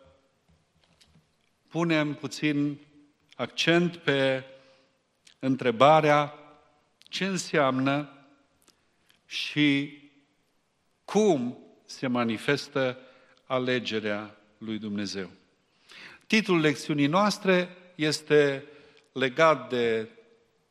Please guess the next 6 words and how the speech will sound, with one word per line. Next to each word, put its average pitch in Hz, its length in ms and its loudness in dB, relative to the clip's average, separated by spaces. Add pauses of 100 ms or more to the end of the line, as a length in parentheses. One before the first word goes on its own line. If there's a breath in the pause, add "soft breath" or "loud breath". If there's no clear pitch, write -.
(540)
tematica 113 1000 -2 (920)
mare 117 720 -4
a 107 460 -12 (500)
serialului, 127 800 0
și - 140 -6
anume 123 500 -2